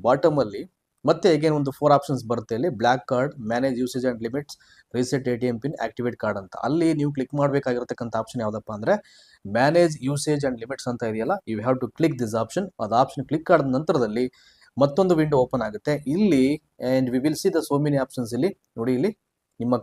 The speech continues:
ಕಾರ್ಡ್ ನಂಬರ್ ಎಂಡ್ ಆಗಿರೋದು ಕೂಡ ಇಲ್ಲಿ ಡಿಸ್ಕ್ಲೋಸ್ ಆಗುತ್ತೆ ಲಾಸ್ಟ್ ಅಲ್ಲಿ. So ಅಲ್ಲಿ ನೀವು ಚೆಕ್ ಮಾಡ್ಕೊಳ್ಬಹುದು. ಇಲ್ಲಿ ಡೊಮೆಸ್ಟಿಕ್ ಯೂಸೇಜ್ ಅಂತ ಇರುತ್ತೆ, ಅದು ಎನೇಬಲ್ ಆಗಿರುತ್ತೆ. ಇಂಟರ್‌ನ್ಯಾಷನಲ್ ಯೂಸೇಜ್ ಎಲ್ಲ ಅದು ಎನೇಬಲ್ ಆಗಿರಲ್ಲ. ನಿಮ್ಗೆ ಬೇಕು ಅಂದ್ರೆ ಎನೇಬಲ್ ಮಾಡ್ಕೊಳ್ಬಹುದು. ಎ ಟಿ ಎಂ ಟ್ರಾನ್ಸಾಕ್ಷನ್ ನೀವು ಮಾಡ್ಲೇಬೇಕು ಅಂದ್ರೆ ಎನೇಬಲ್ ಮಾಡ್ಕೋಬೇಕು.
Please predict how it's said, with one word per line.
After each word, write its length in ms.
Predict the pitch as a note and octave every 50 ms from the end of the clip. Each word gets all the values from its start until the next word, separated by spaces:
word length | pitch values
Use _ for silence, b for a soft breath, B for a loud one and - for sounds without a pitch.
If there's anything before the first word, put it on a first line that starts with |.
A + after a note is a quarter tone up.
| - C3
ಕಾರ್ಡ್ 220 | B2+ C3+ C#3+ C#3+
ನಂಬರ್ 180 | C#3+ C#3+ C#3 C3
ಎಂಡ್ 160 | B2 B2+ C3
ಆಗಿರೋದು 240 | C3+ C#3 C3+ C3+ _ -
ಕೂಡ 80 | B2+ B2+
ಇಲ್ಲಿ 140 | A#2 A2+ A2
ಡಿಸ್ಕ್ಲೋಸ್ 320 | G#2+ - - B2 A2+ - A#2+
ಆಗುತ್ತೆ 200 | A2 A2+ A2 - A#2+
ಲಾಸ್ಟ್ 280 | G#2+ A2+ G#2+ - -
ಅಲ್ಲಿ. 180 | - A#2 D3+ A3 A3+ - _ _ _ _ _ _ _ _ -
So 100 | - - B2
ಅಲ್ಲಿ 160 | B2 C3+ D3+ C#3+ C3+
ನೀವು 100 | B2+ - -
ಚೆಕ್ 120 | A#2 - -
ಮಾಡ್ಕೊಳ್ಬಹುದು. 540 | B2+ A#2+ - A#2+ A2+ G#2+ A2 A2 A2 D#3+ F3+ - -
ಇಲ್ಲಿ 260 | C#3 D#3 D#3 C3+ B2+ - - _ _ _ _ _ _ -
ಡೊಮೆಸ್ಟಿಕ್ 560 | G#2+ G2+ A#2+ A#2+ C#3+ D3 C#3+ C#3+ D3+ D3 -
ಯೂಸೇಜ್ 240 | C#3 B2+ - B2+ A#2+
ಅಂತ 160 | B2 A2+ G#2+
ಇರುತ್ತೆ, 320 | B2 A#2 G#2+ - - - B2 C3+ C#3+ - _ -
ಅದು 100 | - G2 A2 A2
ಎನೇಬಲ್ 260 | B2 B2 A#2+ A#2+ A2+
ಆಗಿರುತ್ತೆ. 340 | A2 G#2+ G#2 G#2 - - B2+ C3 - b b b b b b b -
ಇಂಟರ್‌ನ್ಯಾಷನಲ್ 500 | A2 G#2+ C3+ C#3+ D3 C#3 C#3+ D#3 D3 C#3
ಯೂಸೇಜ್ 300 | C3 B2+ - C#3+ B2 A#2+
ಎಲ್ಲ 160 | A#2+ A2+ B2 C3+
ಅದು 80 | B2+ A2+
ಎನೇಬಲ್ 240 | A2 B2 A#2+ B2 A#2 A2
ಆಗಿರಲ್ಲ. 320 | G#2 G#2+ G#2 G2 - - F3+ _
ನಿಮ್ಗೆ 220 | _ G2 G#2 G2+ F#2+
ಬೇಕು 200 | A#2 B2+ B2+ -
ಅಂದ್ರೆ 160 | C3+ C3 B2+ A#2
ಎನೇಬಲ್ 200 | A#2 A2+ A#2 A2+
ಮಾಡ್ಕೊಳ್ಬಹುದು. 440 | A2 G2+ - A2 G#2 - G#2 A2 D#3 F3+ - - A2
ಎ 40 | B2+ C3
ಟಿ 120 | - D3+
ಎಂ 100 | D3 D3 C#3+ C#3+
ಟ್ರಾನ್ಸಾಕ್ಷನ್ 420 | C3+ C3 B2+ B2+ C3+ B2 - C#3+ C3
ನೀವು 100 | B2 A#2+ A2+
ಮಾಡ್ಲೇಬೇಕು 460 | A2+ A#2 A#2+ C3 A#2+ A#2 A#2+ - -
ಅಂದ್ರೆ 140 | A#2 A2 A2+ A2
ಎನೇಬಲ್ 220 | A#2 A2 A#2 A#2
ಮಾಡ್ಕೋಬೇಕು. 480 | A2 G#2+ - - G#2+ G#2 G#2 - -